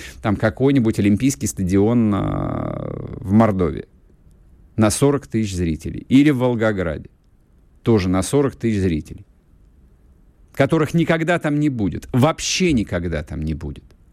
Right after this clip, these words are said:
Ну и спрашивается, и зачем? Не знаю. И тогда было непонятно зачем. А сейчас тем более непонятно зачем, потому что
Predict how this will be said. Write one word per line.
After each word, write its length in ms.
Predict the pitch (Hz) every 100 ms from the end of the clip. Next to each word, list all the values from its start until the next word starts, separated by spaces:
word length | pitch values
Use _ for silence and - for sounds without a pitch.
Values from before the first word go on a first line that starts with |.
| _ - _ _ _ - - - - - - - - -
Ну 140 | 143 127
и 40 |
спрашивается, 640 | 120 135 117 104 98 -
и 20 | 98
зачем? 380 | 117 190 208 170 - - - - - - - - -
Не 240 | 151 202
знаю. 440 | 220 104 95 87 85 - -
И 100 | 277
тогда 340 | 165 180 247
было 180 | 262 196
непонятно 580 | 180 165 160 156 156 147
зачем. 440 | 139 - - 131 - - - -
А 100 | 131
сейчас 320 | 151 - 226
тем 200 | 123 98
более 280 | 90 85 82
непонятно 520 | 82 - 87 85 -
зачем, 340 | 85 92 98
потому 360 | 82 - 92 90
что 200 | - -